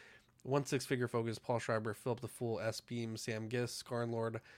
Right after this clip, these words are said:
SpongeBob SquareBalls, Sunnyvale Russ, The Ben Thomas Show, and Toy Mafia. Thank you guys for your support. We really appreciate it, um, in either tier that you sign up for. The ninety-nine cent Patreon tier or the two ninety-nine Peanut Gallery both get you loyalty badges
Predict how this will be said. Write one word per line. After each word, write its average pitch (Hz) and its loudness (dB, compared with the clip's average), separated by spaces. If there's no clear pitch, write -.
SpongeBob 135 4
SquareBalls, 123 6
Sunnyvale 120 2
Russ, 117 2
The - -8
Ben 110 0
Thomas 113 0
Show, 107 -2
and 110 -6
Toy 117 -2
Mafia. 123 -2
Thank 127 0
you 127 -2
guys 113 2
for - -2
your 113 2
support. 147 0
We 117 0
really 113 2
appreciate 104 -4
it, 104 -4
um, 101 -6
in 127 0
either 123 0
tier 107 -2
that 110 -6
you 104 -6
sign 107 -4
up 104 -6
for. 107 -6
The 110 -4
ninety-nine 123 6
cent 117 2
Patreon 156 6
tier 139 4
or 117 4
the 113 0
two - -2
ninety-nine 117 2
Peanut 113 -2
Gallery 113 4
both 117 0
get 113 0
you 110 -2
loyalty 107 -2
badges 104 -4